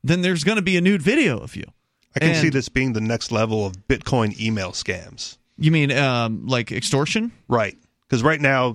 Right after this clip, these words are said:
Speaker 2: I, it's floating around, um, and I know some people that have got 'em,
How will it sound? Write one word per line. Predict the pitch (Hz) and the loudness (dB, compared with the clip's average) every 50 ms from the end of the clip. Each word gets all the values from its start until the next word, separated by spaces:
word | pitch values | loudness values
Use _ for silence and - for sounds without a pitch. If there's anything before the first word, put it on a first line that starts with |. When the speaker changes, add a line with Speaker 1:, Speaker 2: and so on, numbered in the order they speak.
| - | -2
Speaker 2:
I, | 117 113 113 107 113 120 - - - | -2 -2 -2 -2 -4 -10 -14 -8 -8
it's | 123 110 - | -6 -6 -6
floating | - - 185 190 180 165 165 135 | -4 0 0 2 2 2 2 0
around, | 123 117 113 113 113 113 117 120 117 - _ _ _ _ | 0 2 2 0 0 0 -2 -2 -4 -8 _ _ _ _
um, | 120 113 110 107 104 104 104 104 - _ _ | -2 0 0 0 -2 -4 -6 -8 -12 _ _
and | 117 110 | -2 -2
I | 110 | 0
know | 110 113 113 | 0 0 -2
some | 107 - 135 113 | 0 0 -2 0
people | 104 120 113 113 117 | 0 -2 -2 0 -2
that | 107 101 | -2 -2
have | 98 98 98 | -6 -8 -4
got | - 113 110 107 107 | -2 -2 0 0 -2
'em, | 101 104 101 | -4 -8 -10